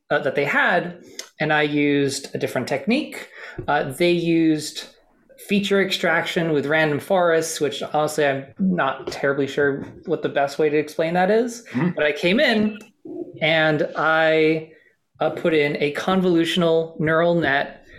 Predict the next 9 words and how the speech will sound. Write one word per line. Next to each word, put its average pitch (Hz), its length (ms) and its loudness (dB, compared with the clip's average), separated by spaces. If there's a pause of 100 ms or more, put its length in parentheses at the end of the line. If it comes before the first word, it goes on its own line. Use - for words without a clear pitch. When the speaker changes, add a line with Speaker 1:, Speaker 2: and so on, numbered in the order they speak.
(200)
Speaker 1:
image 185 240 2
recognition 202 520 0
system 135 500 -4 (500)
in 147 160 -2
there, 117 500 0
and 139 180 0
we 156 340 0 (280)
got 151 480 2 (240)
improvements 175 960 0